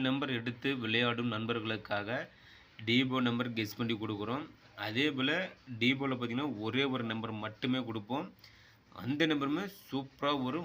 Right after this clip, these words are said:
முழுமையா பாஸ் ஆகும் நண்பா. வின்னிங் நம்பரா தான் வரும். நாளைக்கு பார்த்தீங்கன்னா, இருபத்தி நாலு ஆறு ரெண்டாயிரத்தி இருபத்தி நாலோட விண்மீன் ட்ரா நம்பர் பார்த்தீங்கன்னா,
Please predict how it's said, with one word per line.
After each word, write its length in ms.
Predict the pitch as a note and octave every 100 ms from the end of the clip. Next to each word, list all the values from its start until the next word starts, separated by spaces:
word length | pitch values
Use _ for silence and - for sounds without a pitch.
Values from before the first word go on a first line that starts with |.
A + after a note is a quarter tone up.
| B2+
முழுமையா 420 | A2+ B2+ C3+ C#3 D3
பாஸ் 240 | A2+ A2 A#2+
ஆகும் 200 | A2 G#2+
நண்பா. 280 | G#2 G2+ B2+ F3 - - A2
வின்னிங் 260 | A2+ C3+ C3
நம்பரா 200 | A#2+ A#2+
தான் 160 | C3 G#2+ G#2
வரும். 280 | G#2+ D3+ - - - - - - - - - - -
நாளைக்கு 420 | G#2+ C3 D3 B2+
பார்த்தீங்கன்னா, 400 | A#2+ A2+ A#2+ D3 A2+
இருபத்தி 500 | A#2 C3 B2 - C3+ A#2
நாலு 260 | G#2 A2+ B2+ C#3+ A2
ஆறு 160 | A#2 B2+ A2
ரெண்டாயிரத்தி 380 | A2+ B2 B2 A2
இருபத்தி 480 | A#2 B2 A#2+ - A#2+
நாலோட 260 | A2 A2 A2+ D3 A2
விண்மீன் 420 | A2+ B2+ C3 D3+ D3+ -
ட்ரா 160 | A2+ B2
நம்பர் 180 | C3 A#2
பார்த்தீங்கன்னா, 360 | A2+ A#2+ D3